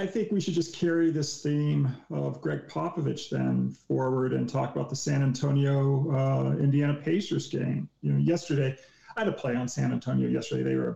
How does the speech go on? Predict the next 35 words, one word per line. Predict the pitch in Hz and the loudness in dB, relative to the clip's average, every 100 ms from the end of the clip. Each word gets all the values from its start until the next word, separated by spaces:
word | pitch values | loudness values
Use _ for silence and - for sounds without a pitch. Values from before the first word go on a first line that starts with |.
| - | -4
big | 65 | -2
underdog | 64 62 62 64 | 0 0 -2 -4
against | 62 65 62 - - _ | -4 -4 -4 -4 -10 _
the | 139 | -6
Jazz, | - - 139 123 123 123 | -6 -4 -4 -2 -4 -2
and | 131 - - _ _ _ _ | -2 -2 -6 _ _ _ _
San | 220 | 0
Antonio | 208 196 165 | 2 2 2
did | 147 165 | 4 2
something | - 170 143 143 | 2 -2 0 0
yesterday | 131 170 - 135 131 131 | 2 0 -4 -4 -2 -2
that | 123 123 - | -2 -4 -4
they | 131 127 - | -4 -4 -8
hadn't | - 156 143 | -8 -2 -2
done | 147 135 | -2 -2
the | 131 | 0
entire | 120 - 135 131 127 127 - _ _ | -2 -2 -4 -2 -2 -4 -8 _ _
season. | - - 190 160 135 - | -16 -4 0 0 0 -2
They | 131 | -4
came | - 170 147 | -2 -2 0
back | 131 143 139 - | 0 -2 -4 -4
from | 143 131 | -2 -2
a, | - - _ _ _ _ - | -2 -8 _ _ _ _ -6
uh, | 123 123 123 120 123 143 | -2 -2 -2 -2 -2 0
you | |
know, | 131 135 | 2 0
a | 123 | 0
fourth | - 147 139 | 0 0 0
quarter | - 151 139 127 123 123 - 120 - | -4 -2 0 0 0 -4 -8 -10 -4
deficit | 180 - - 135 - | -2 -2 -4 -6 -6
to | - | -2
win | 143 143 | 0 2
a | |
game. | 123 143 - - - _ _ _ _ _ _ - | 0 -2 -4 -12 -20 _ _ _ _ _ _ -6
Um, | 65 67 67 69 - | -2 0 2 2 -2